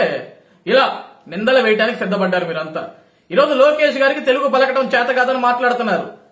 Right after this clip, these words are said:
ఈరోజు నారా లోకేష్ గారికి తెలుగు పలకడం చేత కాకపోయినా, పదాలు పలకడం చేత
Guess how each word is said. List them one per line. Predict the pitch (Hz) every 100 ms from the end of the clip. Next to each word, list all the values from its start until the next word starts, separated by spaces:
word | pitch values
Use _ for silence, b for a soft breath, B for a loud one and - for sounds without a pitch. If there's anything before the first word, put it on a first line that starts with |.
| 135
ఈరోజు | 233
నారా | 226 190 247
లోకేష్ | 269 254 262 240
గారికి | 247 208
తెలుగు | 214 247
పలకడం | 233 226 233
చేత | 220 196 220
కాకపోయినా, | 214 202 208 214
పదాలు | 240 185 226
పలకడం | 214 202 214
చేత | 185 175